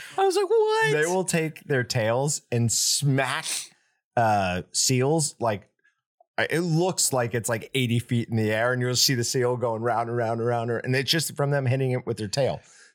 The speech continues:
Speaker 2: They are absolutely vicious killers.
Speaker 1: They seem like the apex predator. Like
Speaker 2: In the ocean, the possible sperm whale, maybe, maybe. But yeah, no, uh,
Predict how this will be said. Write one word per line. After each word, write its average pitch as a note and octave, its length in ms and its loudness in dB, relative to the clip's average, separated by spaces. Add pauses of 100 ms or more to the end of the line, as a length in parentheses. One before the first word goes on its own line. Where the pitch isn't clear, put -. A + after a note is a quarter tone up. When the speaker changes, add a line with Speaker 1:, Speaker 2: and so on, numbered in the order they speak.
(100)
Speaker 2:
They C3 140 2
are A#2+ 340 0 (260)
absolutely B2+ 1040 0 (220)
vicious A2 560 -2
killers. - 480 -12
Speaker 1:
They C#3+ 100 0
seem D#3+ 300 0
like C3 160 0
the A2+ 340 0
apex G#2+ 420 -2
predator. - 460 -8 (140)
Like - 340 -10
Speaker 2:
In A#2+ 140 2
the B2 120 2
ocean, D#3 460 0 (1000)
the G2+ 260 -2 (560)
possible G2+ 560 0
sperm B2 400 -2
whale, C3 220 0
maybe, C3+ 960 -2 (800)
maybe. B2+ 360 2
But C3+ 140 -4
yeah, D#3 140 2
no, C#3 260 0
uh, A2 300 0